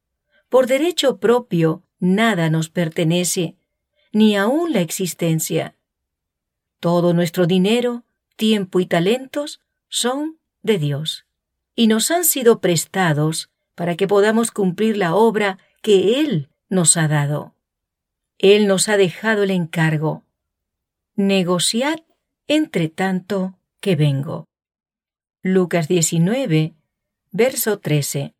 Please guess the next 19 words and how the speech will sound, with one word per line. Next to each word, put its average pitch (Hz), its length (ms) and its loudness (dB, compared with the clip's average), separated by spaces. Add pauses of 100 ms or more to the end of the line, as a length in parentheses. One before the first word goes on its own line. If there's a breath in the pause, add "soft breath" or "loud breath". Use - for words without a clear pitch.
(920)
No 254 360 -2
os - 160 -2
ocupéis 190 580 -2
en 180 140 -2
serviros 170 600 -2
a 156 60 0
vosotros 156 560 -4
mismos 160 580 -6 (640)
y 175 120 -2
en 156 100 2
haceros 170 420 -2
indiferentes 165 760 -2
a 180 40 -2
las 147 140 -2
demandas 156 540 -2
de 147 140 -2
Dios 170 460 -4
sobre 160 320 -2
vosotros. - 760 -8